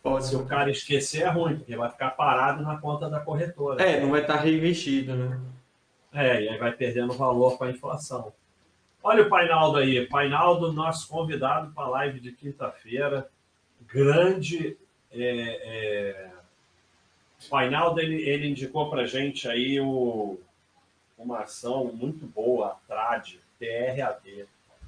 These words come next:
Speaker 2: E a gente tá estudando ela. Então, é, pra, o boné, como é que você, bota aí de novo o endereço.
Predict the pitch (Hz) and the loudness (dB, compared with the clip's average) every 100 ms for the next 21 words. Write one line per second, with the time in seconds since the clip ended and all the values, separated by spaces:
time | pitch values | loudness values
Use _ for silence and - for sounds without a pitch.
0 | - _ _ 101 101 104 107 - - 127 | -20 _ _ -10 -10 -8 -12 -16 -10 -4
1 | 113 113 107 - _ _ _ _ _ - | -2 -2 -6 -10 _ _ _ _ _ -18
2 | - 110 107 113 107 101 95 98 87 - | -10 -8 -6 -6 -6 -10 -10 -12 -14 -20
3 | _ _ _ _ _ _ 143 139 185 175 | _ _ _ _ _ _ -8 0 4 6
4 | 139 147 156 151 - - - 147 143 160 | 6 4 4 2 -4 -8 -4 -4 2 2
5 | 139 139 165 175 - - 135 143 156 160 | 4 2 2 2 0 -2 -4 -2 -2 -4
6 | 147 127 117 117 127 123 143 135 - _ | -2 -2 -2 -2 -2 -2 -4 -4 -8 _
7 | _ _ _ - 139 160 147 139 127 123 | _ _ _ -8 -4 -2 -2 -2 -2 -2
8 | 123 117 107 104 104 98 - - | -2 -6 -8 -6 -4 -6 -10 -20